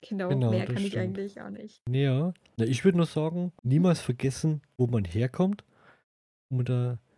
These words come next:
Speaker 2: mit was für Leuten man angefangen hat.
Speaker 1: Genau, das hab ich ja auch gesagt. Das ist
Speaker 2: Genau.
Speaker 1: ja,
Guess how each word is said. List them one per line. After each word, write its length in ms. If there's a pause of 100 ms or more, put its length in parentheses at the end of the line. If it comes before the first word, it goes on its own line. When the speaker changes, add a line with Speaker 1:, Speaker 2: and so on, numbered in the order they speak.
(440)
Speaker 2:
mit 180
was 200
für 140
Leuten 760 (440)
man 140
angefangen 720
hat. 240 (220)
Speaker 1:
Genau, 260
das 120
hab 100
ich 80
ja 100
auch 160
gesagt. 460
Das 160
ist 220
Speaker 2:
Genau. 300 (500)
Speaker 1:
ja, 280